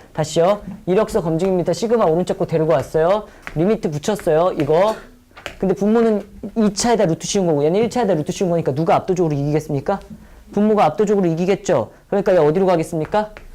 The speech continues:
영으로 갑니다. 해보세요. 유리화를 해보셔서 해도 되고 어떻게 해-, 해본다든지 간에 어디 나가? 영으로 갑니다. 그러면 드디어 할 만한 가치가 생겼죠.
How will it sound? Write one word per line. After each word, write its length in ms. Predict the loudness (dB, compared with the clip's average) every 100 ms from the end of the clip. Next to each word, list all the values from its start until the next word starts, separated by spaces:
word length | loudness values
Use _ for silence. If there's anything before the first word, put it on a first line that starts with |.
| -20 -12 -2
영으로 240 | 2 2
갑니다. 320 | 0 0 0 0
해보세요. 420 | 0 0 2 0
유리화를 440 | 0 2 2 2 2
해보셔서 920 | 2 2 2 2 2 0 4 4 4
해도 200 | 2 2
되고 380 | 2 0 -4 -4 -16 -8 -4
어떻게 380 | -2 -2 2 2
해-, 100 | 2 2
해본다든지 460 | 0 0 0 0
간에 180 | 0 0
어디 240 | 0 0
나가? 360 | 0 0 -2 -4 -20 _ 0
영으로 240 | 2 2
갑니다. 400 | 0 0 0 -2
그러면 220 | -2 -2
드디어 260 | 0 0 0
할 120 | 0
만한 200 | -2 -2
가치가 340 | -4 -4 -2 -2
생겼죠. 540 | -2 -6 -6 -6